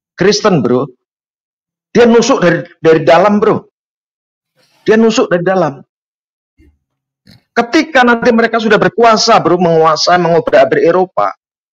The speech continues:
maka jati diri Arab Saudi akan muncul lagi, Bro. Pasti itu, Bro.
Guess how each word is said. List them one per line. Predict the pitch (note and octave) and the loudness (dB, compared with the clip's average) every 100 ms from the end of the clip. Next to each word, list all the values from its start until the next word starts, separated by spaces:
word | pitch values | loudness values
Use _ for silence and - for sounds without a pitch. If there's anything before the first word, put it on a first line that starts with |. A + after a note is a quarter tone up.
| _ | _
maka | - A3+ A3+ B3 - - _ - | -2 0 0 -4 -6 -20 _ -2
jati | F3 F3+ F3 | 0 0 -2
diri | F3+ F3+ F#3+ | 2 2 4
Arab | F#3 G3 | 2 2
Saudi | G#3 G3+ A#3 | 0 2 2
akan | A3 A3 | 2 0
muncul | A3 A3+ | 2 2
lagi, | G#3+ G#3+ F#3+ | 2 0 -2
Bro. | E3+ B2+ _ _ _ _ _ _ _ _ _ _ - A3+ E3 - _ _ _ _ _ _ _ _ _ _ _ _ _ _ _ _ _ _ _ _ _ _ _ _ _ _ _ _ _ | -4 -6 _ _ _ _ _ _ _ _ _ _ -20 -16 -16 -20 _ _ _ _ _ _ _ _ _ _ _ _ _ _ _ _ _ _ _ _ _ _ _ _ _ _ _ _ _
Pasti | G#3+ G#3 - - B3 A3+ | -6 -6 -6 -2 0 2
itu, | A3+ | 0
Bro. | G#3+ G3+ | 0 -2